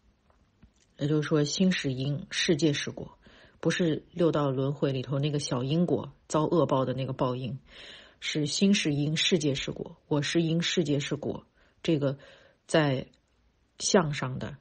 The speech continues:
展现、呈现，仅此而已。这个地方我们特意要强调一下，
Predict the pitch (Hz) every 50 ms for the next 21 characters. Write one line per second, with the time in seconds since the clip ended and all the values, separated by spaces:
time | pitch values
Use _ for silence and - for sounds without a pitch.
0 | - _ - 160 139 143 131 - - 175 147 - - - _ - - - 147 131
1 | 151 - - 170 127 - - _ _ _ _ _ _ _ _ _ _ _ _ _
2 | _ _ _ _ _ _ _ _ _ _ _ _ _ _ _ _ _ _ _ -
3 | 156 151 156 - - 135 113 127 135 127 117 - - _ _ _ _ _ _ -
4 | 175 165 165 165 170 156 147 139 147 143 139 - - 185 165 147 143 131 139 -
5 | - 135 131 147 151 131 - 131 - 151 -